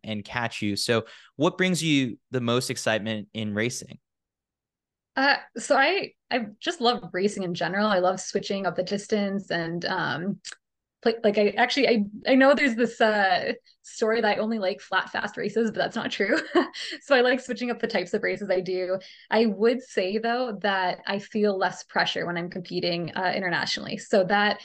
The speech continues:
Speaker 2: allows for maybe a little bit more enjoyment. And, um, especially once you make an Olympic team or make a world's team, the hardest part is it, the pressure is to make the team. And then when you're there, you're not there to have a good time, but, like, y-, you're there not with the same, um,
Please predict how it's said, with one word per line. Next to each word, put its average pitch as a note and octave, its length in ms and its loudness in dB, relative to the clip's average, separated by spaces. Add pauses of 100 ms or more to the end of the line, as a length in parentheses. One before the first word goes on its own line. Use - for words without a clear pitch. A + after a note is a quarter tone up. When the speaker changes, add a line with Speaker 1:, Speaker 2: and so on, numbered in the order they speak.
(380)
Speaker 2:
allows A#3 420 2
for A3 180 2
maybe G#3+ 240 0
a G3 60 2
little G3 140 0
bit A#3 160 -2
more B3 120 -4
enjoyment. C4 600 -4
And, G3+ 340 -2
um, F3 640 -4 (100)
especially A3+ 360 2
once G#3 160 2
you G#3+ 60 0
make G3 260 -2
an G3+ 80 0
Olympic F#3 320 -4
team F#3+ 300 -6
or F3 80 -2
make F#3 200 0
a F#3 80 -6
world's F3 340 0
team, F#3 260 -4
the F3 60 -2
hardest A#3 280 2
part G#3 140 4
is E3+ 160 -4 (140)
it, - 240 0 (460)
the A3 140 2
pressure C#4 360 0
is G#3+ 140 4
to G3 100 -6
make F3+ 220 -2
the F#3+ 80 -4
team. F3 180 -6
And F3+ 100 -2
then G3 80 0
when G#3 120 4
you're F#3 120 2
there, G3 300 2
you're G3 100 2
not G#3 200 2
there A#3+ 100 4
to A#3 80 2
have A#3 160 0
a B3 60 -2
good A#3 160 0
time, A#3+ 380 -2
but, G3+ 200 0
like, F3+ 340 -2 (400)
y-, - 160 -14 (160)
you're G#3 280 2
there G3+ 560 2
not G#3+ 360 0
with G#3 160 -4
the G#3 100 -6
same, F#3+ 580 -4
um, F#3 640 -4